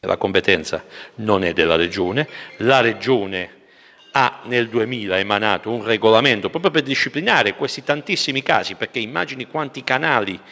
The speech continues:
di questo genere ci sono su tutto il territorio pugliese, e all'articolo, all'articolo ventisei della legge regionale diciassette del duemila è previsto che il compito e le funzioni, non soltanto di pulizia e di manutenzione, ma anche di polizia idraulica,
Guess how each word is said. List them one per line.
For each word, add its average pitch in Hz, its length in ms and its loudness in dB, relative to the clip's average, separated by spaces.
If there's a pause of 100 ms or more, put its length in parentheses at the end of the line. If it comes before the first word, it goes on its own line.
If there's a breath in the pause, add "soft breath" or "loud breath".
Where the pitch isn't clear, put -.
(380 loud breath)
di 107 140 -18
questo 135 360 0
genere 123 340 0
ci 101 120 -8
sono 113 180 -6
su 95 120 -12
tutto 117 200 -12
il 98 40 -14
territorio 98 440 -2
pugliese, 180 720 2
e 208 260 2 (440 loud breath)
all'articolo, 143 1000 2
all'articolo 120 560 2
ventisei 104 520 -2
della 95 240 4
legge 110 300 4
regionale 98 460 0
diciassette 92 640 -2
del 92 220 -2
duemila 156 500 0 (400 loud breath)
è 196 140 4
previsto 127 500 -2
che 127 120 -6
il 120 100 -6
compito 170 420 -2
e 127 40 0
le 123 100 2
funzioni, 87 640 -6 (400)
non 143 180 2
soltanto 170 420 4
di 107 80 0
pulizia 107 460 -2
e 104 40 4
di 98 100 -4
manutenzione, 85 680 -6 (600 loud breath)
ma - 400 2
anche 233 440 0
di 156 140 -6
polizia 147 800 0
idraulica, 107 800 2